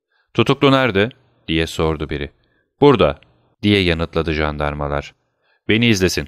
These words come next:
onu odasına götüreceğim." "Yürüyün," dedi Dantes'i iteleyen jandarmalar.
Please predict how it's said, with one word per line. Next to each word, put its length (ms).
onu 180
odasına 380
götüreceğim." 520
"Yürüyün," 400
dedi 260
Dantes'i 440
iteleyen 460
jandarmalar. 800